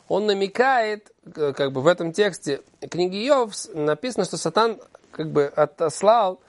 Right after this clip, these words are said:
сделал как бы с-, линк на вот это вот общение с Авраамом. И что говорит Гемара? Он имел в виду, что он отдаен, не нашел никого, вернее, Авраама. Что Аврааму сказали,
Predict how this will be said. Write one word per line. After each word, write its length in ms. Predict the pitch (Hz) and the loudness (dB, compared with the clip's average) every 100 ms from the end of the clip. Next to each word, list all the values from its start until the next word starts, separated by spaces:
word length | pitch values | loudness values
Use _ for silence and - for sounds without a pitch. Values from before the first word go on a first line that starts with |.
| _ _ _ | _ _ _
сделал 400 | 135 160 180 185 | -4 0 0 0
как 180 | 170 156 | -2 -4
бы 120 | 156 | -4
с-, 680 | - - - - - - - | -6 -6 -6 -4 -6 -10 -2
линк 540 | 156 214 277 226 - - _ _ _ _ _ | 0 2 2 0 -4 -16 _ _ _ _ _
на 480 | 143 156 190 208 202 | -2 2 4 4 2
вот 140 | 170 | -2
это 160 | 180 165 | -2 0
вот 160 | 156 | 0
общение 400 | 151 - 180 175 | -2 0 0 0
с 100 | 156 | 0
Авраамом. 460 | 147 139 127 127 - _ _ _ _ _ _ _ _ _ _ _ _ | 2 2 2 -2 -14 _ _ _ _ _ _ _ _ _ _ _ _
И 40 | |
что 220 | - 208 | 0 2
говорит 200 | 185 180 | 4 2
Гемара? 300 | 151 147 123 | 2 0 0
Он 160 | 113 135 | 0 -2
имел 200 | 165 196 | -2 -2
в 40 | |
виду, 300 | 226 302 294 | 0 0 0
что 140 | 240 208 | 2 0
он 140 | 202 | 0
отдаен, 680 | 190 190 220 294 254 226 226 _ _ | -2 2 2 2 2 0 0 _ _
не 160 | 165 | -4
нашел 260 | 170 165 226 | -2 0 0
никого, 300 | 220 208 240 | 2 2 2
вернее, 360 | 208 185 185 170 | 0 0 0 2
Авраама. 400 | 156 123 127 - _ _ _ _ _ _ _ _ _ _ _ _ _ _ _ _ _ _ _ | 2 0 -2 -14 _ _ _ _ _ _ _ _ _ _ _ _ _ _ _ _ _ _ _
Что 180 | - 135 | -4 0
Аврааму 300 | 139 175 202 | 4 4 2
сказали, 960 | 160 151 139 170 175 165 151 139 120 | 0 0 2 2 2 0 0 0 -4